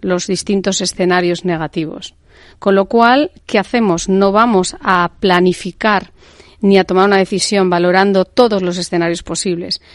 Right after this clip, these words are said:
Evidentemente, el optimista es el único que tú estás valorando, pero hay otros escenarios que es uno neutral y uno, por supuesto, negativo. Por otro lado,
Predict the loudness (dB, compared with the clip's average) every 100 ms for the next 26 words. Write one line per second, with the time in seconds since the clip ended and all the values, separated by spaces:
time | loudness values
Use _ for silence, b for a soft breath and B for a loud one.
0 | B B -4 -2 0 2 2 2 0 0
1 | -2 0 0 0 -4 -2 0 4 4 2
2 | -6 -8 -6 -4 -2 0 0 0 -2 -2
3 | -2 0 0 0 0 -4 -6 -6 -2 0
4 | 0 -2 -6 -2 2 2 2 2 0 0
5 | B B -2 0 -2 -4 -4 -4 0 0
6 | -2 -2 -2 -4 -8 B B B -4 -2
7 | 0 -2 -2 0 0